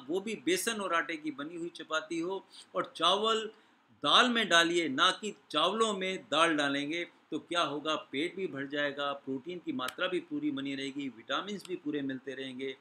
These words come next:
मिनरल्स भी पूरे मिलते रहेंगे। केवल कार्बोहाइड्रेट्स हटाने हैं और fried item हटाने हैं, मैदे के item हटाने हैं, फास्ट फूड हटाना है, जितने ये ड्रिंक्स आते हैं,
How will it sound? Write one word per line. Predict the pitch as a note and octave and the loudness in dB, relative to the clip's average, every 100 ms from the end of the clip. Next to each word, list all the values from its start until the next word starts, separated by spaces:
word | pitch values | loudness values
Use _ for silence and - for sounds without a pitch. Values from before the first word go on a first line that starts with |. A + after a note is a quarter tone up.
| _ - _ | _ -20 _
मिनरल्स | B2+ C#3 C3+ C#3+ D3 - | -2 0 2 2 0 0
भी | F3 | -2
पूरे | C#3 C#3 | -2 -4
मिलते | C3 B2 B2 C3 | -4 -6 -8 -8
रहेंगे। | B2+ B2+ C3 B2+ - _ - | -8 -8 -10 -12 -20 _ 0
केवल | F3 F3+ F3 E3 - _ _ _ - | 0 2 0 0 -8 _ _ _ -4
कार्बोहाइड्रेट्स | C3 C3 D#3 C#3+ F3+ G#3 G3+ E3+ | -4 -2 0 2 2 2 0 0
हटाने | D3+ D#3+ E3+ E3+ | 0 0 0 -4
हैं | E3 F#3 - - | -4 -6 -10 -10
और | C#3+ - - | -10 -8 2
fried | E3 F#3+ | 4 4
item | F3+ E3+ E3 C#3+ | 2 0 -2 -2
हटाने | C3+ D3 D3+ | -2 -2 -2
हैं, | D3 D#3+ C#3 A2+ | -4 -6 -6 -2
मैदे | D#3 F3+ F#3+ | 0 2 0
के | E3 | 2
item | D3 D#3 D3+ | 0 0 -4
हटाने | C3 C#3+ D3 D3+ | -4 -6 -4 -4
हैं, | C#3+ D3+ - _ _ _ | -6 -8 -12 _ _ _
फास्ट | D3 F#3 F#3+ | 4 4 4
फूड | - E3 | 0 0
हटाना | D3 C#3+ C#3+ C#3+ | 0 0 0 0
है, | C#3+ C#3+ C3+ | 0 -2 -4
जितने | D3 G3 | -8 -4
ये | F#3 D#3+ - | -2 -2 -2
ड्रिंक्स | G3 G3+ E3 | -4 -2 -2
आते | D3+ - | -2 -2
हैं, | C#3+ C#3+ | -4 -4